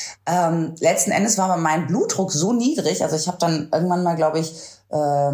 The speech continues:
ich weiß gar nicht, wie richtig man rum das misst oder sagt, ich glaub, fünfundsiebzig zu fünfzig gehabt.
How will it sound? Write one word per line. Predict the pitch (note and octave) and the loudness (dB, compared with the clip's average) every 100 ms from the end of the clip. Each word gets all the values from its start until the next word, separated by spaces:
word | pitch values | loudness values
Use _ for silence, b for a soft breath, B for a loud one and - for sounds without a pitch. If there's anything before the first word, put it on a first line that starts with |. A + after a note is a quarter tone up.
| C#3+ - | -4 -4
ich | B2+ - | -4 -2
weiß | C#3 C#3 | -2 0
gar | |
nicht, | C3 | 0
wie | B2+ | 0
richtig | C#3 - - | -2 -4 -2
man | B2+ | 0
rum | A#2+ C#3 | 0 0
das | B2+ C#3 | 0 0
misst | E3 F3 D3 | 0 -2 -2
oder | C3+ | -2
sagt, | B2 B2 F3 - | 0 0 0 -4
ich | - | -4
glaub, | C3+ C3 - | -2 -4 -4
fünfundsiebzig | F#3+ A3+ G#3+ G3+ - E3 | 0 2 0 0 0 0
zu | - | 0
fünfzig | C3+ G3 A3+ G3+ A2 - | 2 2 2 2 0 0
gehabt. | A#2+ A2+ - | 0 0 -2